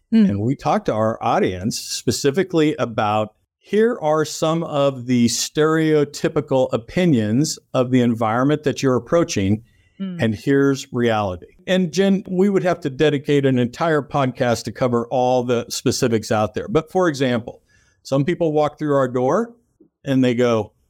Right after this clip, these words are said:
Speaker 2: "I'm gonna be God's gift to corporate America,
Speaker 1: <laughs>
Speaker 2: and just look at me. Why would you not love me?" And today is whatever it is, it's August fifteenth,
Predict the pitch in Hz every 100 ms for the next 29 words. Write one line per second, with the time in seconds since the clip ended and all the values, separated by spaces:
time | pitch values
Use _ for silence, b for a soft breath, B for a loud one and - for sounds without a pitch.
0 | _ - 127 156 151 143 135 135 120 127
1 | 131 110 110 127 170 - 117 135 127 120
2 | 113 120 135 143 208 - - 123 113 110
3 | 143 - 131 139 165 165 196 143 135 135
4 | 117 131 127 110 120 135 147 165 190 -
5 | 127 123 120 117 113 131 135 156 175 147
6 | 135 127 120 - - _ _ _ _ -
7 | 135 135 135 131 131 123 120 117 - 131
8 | 143 127 - 151 151 - 165 185